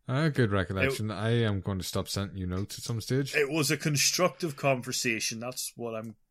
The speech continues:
Speaker 2: gonna tell you about,
Speaker 1: <laughs> That it
Speaker 2: about
Speaker 1: was.
Speaker 2: that. Yeah.
Speaker 1: <laughs> So yes, Mister Dead Soapland Man was going to help finance this company to get it back on its feet.
Speaker 2: Yes, he was.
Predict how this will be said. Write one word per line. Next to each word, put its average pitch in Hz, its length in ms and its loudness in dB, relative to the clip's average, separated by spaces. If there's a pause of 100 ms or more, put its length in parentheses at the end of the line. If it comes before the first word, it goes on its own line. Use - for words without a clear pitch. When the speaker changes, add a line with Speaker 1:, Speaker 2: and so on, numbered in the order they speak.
(180)
Speaker 2:
gonna 101 360 -6
tell 107 220 -14
you 101 140 -16 (140)
about, 113 240 -10 (220)
Speaker 1:
<laughs> - 220 -16
That 85 280 0
it 104 60 2
Speaker 2:
about 110 140 0
Speaker 1:
was. 92 440 -2 (280)
Speaker 2:
that. 123 60 -4 (140)
Yeah. 120 160 0
Speaker 1:
<laughs> - 40 -14 (560)
So 131 180 6
yes, 123 540 6 (200)
Mister 117 440 4
Dead 127 320 8
Soapland 117 520 8
Man 131 360 8
was 135 160 6
going 170 220 6
to 143 40 6
help 151 240 8
finance 120 720 4 (100)
this 107 200 4
company 123 480 6
to 120 160 -6
get 110 100 6
it 101 140 0
back 107 200 4
on 117 120 6
its 117 160 0
feet. - 360 2
Speaker 2:
Yes, 151 580 8 (140)
he 101 80 -12
was. 123 500 -4